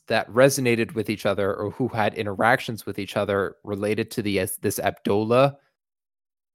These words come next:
phenomenon are all people that have had interactions with horned infernals.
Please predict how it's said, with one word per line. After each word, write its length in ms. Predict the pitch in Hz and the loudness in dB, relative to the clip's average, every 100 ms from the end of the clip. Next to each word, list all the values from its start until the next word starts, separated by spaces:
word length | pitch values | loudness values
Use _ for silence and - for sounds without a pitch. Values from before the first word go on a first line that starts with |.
| - | -16
phenomenon 800 | - 123 113 113 117 131 151 175 - _ _ _ _ - | -4 0 2 2 2 0 0 -4 -14 _ _ _ _ 2
are 480 | 110 110 110 104 - _ | 6 8 6 4 -2 _
all 260 | 120 139 165 | 6 8 6
people 520 | - 151 139 120 110 | 2 -2 2 2 2
that 160 | 110 104 | 0 -2
have 140 | 110 | -2
had 300 | - 120 120 | 2 4 4
interactions 800 | - 127 113 104 107 - 98 98 | 0 0 4 4 2 -2 -10 -10
with 320 | 101 110 113 | -4 -2 -2
horned 340 | - 107 107 101 | -6 -6 -4 -6
infernals. 640 | 92 - 104 80 - | -8 -6 -6 -6 -8